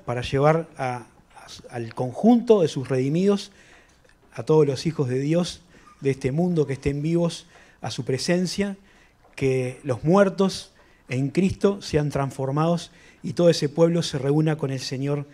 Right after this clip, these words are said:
en el aire. Un, un texto de, de aliento, de esperanza, y también de desafío, porque la Escritura siempre nos llama a tener eso en mente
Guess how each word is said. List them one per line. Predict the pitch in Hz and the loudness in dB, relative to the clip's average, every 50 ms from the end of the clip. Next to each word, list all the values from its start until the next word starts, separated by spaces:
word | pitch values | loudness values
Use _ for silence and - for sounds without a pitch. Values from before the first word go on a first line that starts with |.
| - - - _ _ | -20 -20 -20 _ _
en | - 131 131 | -6 -4 -2
el | 131 135 | 0 2
aire. | 156 165 165 151 127 123 107 - - - _ _ - - | 4 4 4 2 0 -2 -6 -10 -16 -20 _ _ -14 -8
Un, | 139 143 143 143 135 127 117 - - - - - - _ _ | -6 -4 -4 -4 -6 -6 -10 -14 -18 -20 -20 -20 -20 _ _
un | - 139 139 131 | -2 -2 0 2
texto | - 175 170 170 - - 196 190 190 - - - | 2 2 2 2 4 6 6 6 4 0 -6 -4
de, | 139 135 135 135 131 131 127 123 120 117 113 - _ - - | 0 0 2 2 2 0 -2 -4 -6 -10 -12 -18 _ -14 -8
de | 131 117 | -6 -4
aliento, | 123 135 151 175 190 208 208 202 170 214 208 208 165 | -2 0 2 4 6 6 4 6 6 4 4 4 2
de | 135 147 | -4 -6
esperanza, | 127 - - 143 151 165 180 185 170 - 208 214 202 208 - - - - - - _ - | -4 -2 0 0 2 2 2 0 0 0 0 0 -2 -6 -16 -20 -20 -20 -20 -18 _ -8
y | 143 135 | -4 0
también | - 151 147 151 160 190 226 247 | 2 2 2 2 4 4 4 6
de | 214 185 | 4 4
desafío, | 165 139 - 165 151 - 294 277 208 151 120 - - | 4 2 0 -2 2 4 4 4 4 4 0 -4 -8
porque | - 143 127 - 143 135 127 123 123 117 - - - - - - - | -10 -8 -6 -4 -2 -2 -2 -2 -6 -10 -14 -18 -20 -20 -20 -8 -4
la | 143 139 | -4 -2
Escritura | - 143 139 135 180 170 160 | -2 -2 0 4 6 6 6
siempre | 165 - 185 170 175 165 | 4 2 0 0 2 0
nos | 151 143 - - | 0 0 0 0
llama | 170 170 185 190 208 202 - - | 2 2 2 2 0 -2 -4 -4
a | 156 147 - | -4 -2 0
tener | 156 156 160 165 | 0 2 2 2
eso | 185 185 - - 180 | 0 0 0 0 2
en | 165 170 | 2 2
mente | 180 196 196 196 170 220 220 226 226 | 2 0 0 0 0 0 0 -2 -2